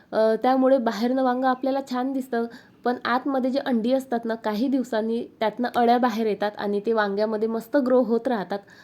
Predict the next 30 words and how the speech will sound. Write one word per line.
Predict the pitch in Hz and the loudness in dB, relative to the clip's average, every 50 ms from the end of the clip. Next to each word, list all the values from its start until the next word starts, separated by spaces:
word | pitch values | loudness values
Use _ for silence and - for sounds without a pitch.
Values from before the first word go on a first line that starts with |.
| - _ | -16 _
बाहेरनं | - 208 220 214 247 277 302 302 294 | -2 -2 0 2 2 2 4 4 4
वांगं | 277 240 220 220 226 226 | 2 2 0 0 0 -2
आपल्याला | 226 214 214 220 214 208 214 | -2 -2 0 0 0 0 0
जसंच्या | 220 208 202 202 196 - 208 202 - 208 208 214 | 0 -2 -4 -4 -4 -4 -4 -4 -4 -4 -4 -4
तसं | 208 202 - 254 | -4 -2 -2 -2
दिसतं | 247 262 254 254 - - 208 226 - - - - - - - _ | 0 0 -2 -4 -4 -6 -6 -6 -8 -12 -20 -20 -20 -20 -14 _
आणि | - 190 202 214 208 | -4 -2 -2 -2 -2
आतून | - - 208 202 - 233 233 | -2 -2 -2 -2 0 -2 0
जेव्हा | 214 214 208 208 208 | 0 0 0 0 0
आपण | 202 202 - 214 214 214 - | -2 -2 -2 -6 -4 -2 -2
ते | |
असं | 233 214 214 - | -2 -2 -2 -2
सोलतो | 226 220 - 262 262 262 262 254 220 214 | -4 -2 0 0 2 2 2 0 0 0
ना, | 214 214 | -2 -4
त्यानंतर | 220 - 233 262 302 320 302 269 269 254 240 | -4 0 0 0 2 2 0 -2 0 -2 0
त्यामध्ये | 233 226 214 208 196 196 202 208 | 0 0 0 0 0 -2 -2 -2
अळ्या | - - 208 196 202 | -2 0 2 2 2
दिसतात. | 208 247 240 240 - 196 196 196 - - - - - _ - | 2 0 -4 -2 -2 -4 -4 -4 -8 -16 -20 -20 -20 _ -4
आणि | - 220 220 233 | -4 -2 0 0
हे | 240 220 254 254 | 0 0 2 0
ना, | 240 226 226 - - _ | 0 -2 -4 -6 -8 _
म्हणजे | - 190 196 196 202 | -8 -6 -4 -4 -2
माझी | 202 214 196 190 196 220 | -2 -2 -2 -2 -4 -4
ताई | 214 - 208 196 208 226 226 226 | -2 0 0 0 0 0 -2 -4
जी | 220 208 233 233 | -4 -2 0 0
आहे, | 220 214 202 220 240 247 - - - - _ _ - - | 0 0 0 -2 -2 -2 -6 -14 -20 -20 _ _ -6 -2
अ, | 208 202 202 202 202 | 0 2 4 4 4
याच | 202 214 220 240 254 254 269 | 4 4 4 2 2 2 2
विभागात, | 247 240 233 247 233 226 226 214 208 226 214 214 - - | 2 4 4 2 4 2 2 2 2 0 -2 -4 -4 -2
अ, | 208 202 | -2 -2